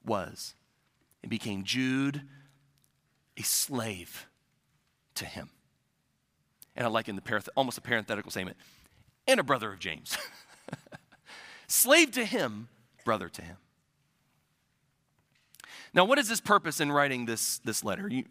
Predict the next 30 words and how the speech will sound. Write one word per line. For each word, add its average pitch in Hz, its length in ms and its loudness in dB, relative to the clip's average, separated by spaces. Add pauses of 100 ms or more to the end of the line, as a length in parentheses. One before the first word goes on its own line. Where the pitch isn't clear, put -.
(560)
and 180 100 6
I 208 60 6
know 202 160 6
this, 180 240 0
this, - 240 -4 (200)
it's 135 120 -2
introductory, 175 640 2 (260)
it's, - 320 0
uh, 107 360 4
it's 123 120 -8
biographical, 156 800 2 (220)
it - 240 -2
sort 143 160 2
of 123 60 -4
gets, - 260 -2 (200)
you 135 120 0
know, 107 100 -2 (200)
gets - 200 0
you, - 60 -4 (160)
gets 170 220 -2
you 151 200 -2
into 208 400 4
the, 170 180 4 (180)
the, 143 200 0
the 147 180 0
mind 180 440 4
and 147 100 -4
life 175 380 4
and 139 120 -4
heart 180 320 4